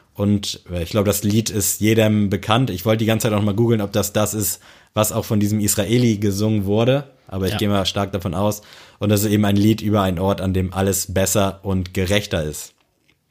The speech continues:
Speaker 1: Adrian, magst du kurz erklären, wofür die acht Farben stehen? Mittlerweile sind's, äh, sechs in der Regel.
Speaker 2: Ja, also, ähm, ich find's schon mal super, dass es mit Rot beginnt, weil Rot ist eine schöne Farbe und meine Haare sind ja auch
Speaker 1: <laughs>
Speaker 2: rot und die stehen für Leben. Das kann ich nur bedeuten. Oder auch Orange, Gesundheit,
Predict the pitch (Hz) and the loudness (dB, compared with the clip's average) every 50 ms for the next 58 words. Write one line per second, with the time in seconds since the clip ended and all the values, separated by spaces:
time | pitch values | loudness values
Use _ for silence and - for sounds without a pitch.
0 | _ - - - _ _ _ _ _ _ _ _ _ _ _ _ _ _ _ _ | _ -20 -20 -20 _ _ _ _ _ _ _ _ _ _ _ _ _ _ _ _
1 | _ _ _ _ _ _ _ _ - - 113 117 110 104 101 92 87 82 90 98 | _ _ _ _ _ _ _ _ -4 0 0 0 2 2 0 0 0 -2 -2 0
2 | 107 110 120 - - 123 117 107 - - 113 117 110 - 110 107 - - 117 113 | 2 2 2 0 2 2 0 2 2 2 2 2 2 0 -4 -4 -2 0 2 2
3 | 113 110 107 107 104 107 113 - - 120 113 113 107 104 107 - 120 127 - - | 2 2 0 0 0 0 -2 0 0 0 2 2 2 -2 -2 -2 -4 -4 -4 -4
4 | - - - - - 110 131 147 139 110 95 92 - - 92 95 107 120 135 127 | -10 -12 -10 -2 0 0 2 2 0 0 -2 -2 -4 -4 -2 -2 -2 -2 -2 -2
5 | 110 104 101 110 104 98 101 98 98 98 92 92 92 92 92 - - - - - | -2 -2 -2 0 0 0 0 0 -2 -2 -2 -4 -4 -4 -6 -8 -8 -10 -12 -14
6 | - - 92 90 87 87 85 87 85 87 95 104 104 - - - - - - 98 | -12 -8 -6 -6 -6 -6 -6 -6 -4 -4 -4 -4 -4 -6 -10 -12 -12 -12 -8 -6
7 | 95 98 92 101 98 101 110 113 117 - - - _ _ - - - - 143 139 | -6 -4 -4 -4 -4 -4 -4 -8 -8 -12 -20 -20 _ _ -18 -8 0 2 2 4
8 | 120 120 113 123 123 120 120 - - - 123 120 120 117 117 120 101 120 - - | 4 2 0 0 0 0 0 0 -2 -2 -2 -2 -2 -2 -2 -2 -4 -4 -6 -2
9 | - 147 135 - 147 135 131 123 120 117 151 - 156 135 135 131 117 117 107 117 | -2 0 0 0 0 0 2 2 2 0 0 2 2 2 4 2 2 0 -2 -2
10 | 113 107 113 113 110 - 127 135 123 - 120 107 120 135 160 160 165 - 110 110 | -2 0 0 -2 0 0 -2 -2 -2 -4 -4 -2 0 0 0 0 -2 -2 -2 -2
11 | 107 107 117 135 131 123 104 107 117 110 - - 120 120 117 104 - 113 120 139 | -2 -2 -2 -4 -4 -4 -4 -2 -2 -2 -2 -2 -2 -2 -2 -2 -2 -2 -2 -2
12 | 143 151 151 131 113 113 113 113 113 110 110 107 120 131 120 117 120 110 113 113 | 0 0 -2 0 0 0 0 0 0 0 0 0 0 0 2 0 0 2 2 0
13 | 120 110 127 131 135 139 131 - 120 113 107 117 117 113 - - 127 131 123 - | 0 2 2 4 4 4 2 2 -2 -4 -2 -2 -2 -4 -2 -2 -2 -2 -2 -2
14 | - 113 110 117 123 139 156 170 135 123 139 143 127 120 - - 113 120 117 104 | -4 -4 -2 0 4 4 4 4 4 2 0 0 -2 -2 -2 0 0 0 2 2
15 | 120 127 135 143 139 139 120 131 131 131 131 127 123 120 - 127 123 123 131 127 | 2 2 2 2 0 0 0 0 0 0 0 0 -2 -2 -2 -2 -2 0 0 -2
16 | 127 - 139 117 110 117 147 185 214 202 - - - 135 117 139 175 202 - - | -2 -4 -6 -4 -2 0 0 2 0 0 0 0 0 0 2 2 2 0 2 0
17 | 160 151 165 185 170 - - | 0 0 0 -2 -4 -8 -16